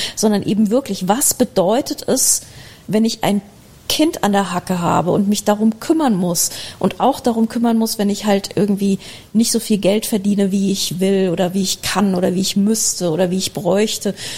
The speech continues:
und auch irgendwie vielleicht auch ein bisschen daneben stehe und nicht klarkomme selber mit der Welt und so und,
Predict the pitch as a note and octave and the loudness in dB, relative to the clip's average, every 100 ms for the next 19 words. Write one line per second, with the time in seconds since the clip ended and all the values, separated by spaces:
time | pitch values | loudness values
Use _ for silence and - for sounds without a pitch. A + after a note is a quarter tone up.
0 | - - F#3+ - F#3+ - G3+ G3+ G3 G#3 | -10 -2 -2 0 -2 0 0 0 0 0
1 | G3+ G#3 - - - - F#3+ G3 F#3+ G#3 | 2 0 -2 -8 -8 -2 0 0 0 0
2 | G3+ A3 G#3+ G#3 G#3 A#3 A3 - - G3 | 2 0 2 2 2 0 0 -2 0 0
3 | G3 G3 G3+ - - F3 G#3 - G3+ F#3+ | 2 2 0 -2 0 0 0 0 0 0
4 | E3+ G3 A#3 G#3 - F#3+ F3 F3+ F3+ F3+ | 0 2 2 0 0 0 2 2 0 -2
5 | - F3+ - F3+ F3 D#3 F3+ F3 | -4 -2 0 2 2 2 0 -2